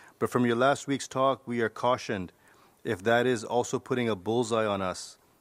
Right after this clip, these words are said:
We are nothing, Sayyidi, and whatever we share is you. Our intention is known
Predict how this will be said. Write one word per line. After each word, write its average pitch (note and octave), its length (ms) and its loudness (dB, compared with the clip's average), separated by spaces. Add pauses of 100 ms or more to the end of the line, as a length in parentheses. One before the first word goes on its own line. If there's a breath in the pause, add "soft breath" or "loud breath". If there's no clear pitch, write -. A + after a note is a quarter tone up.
(120)
We A2 80 0
are G#2+ 80 4
nothing, A#2 360 0
Sayyidi, A2+ 460 -2
and G2+ 140 -2
whatever A2+ 340 0
we A2+ 120 -2
share A#2+ 460 0
is F#2 220 -4
you. A#2 420 0 (360 soft breath)
Our A2+ 120 4
intention A#2+ 460 0
is G2+ 160 -2
known A#2 300 0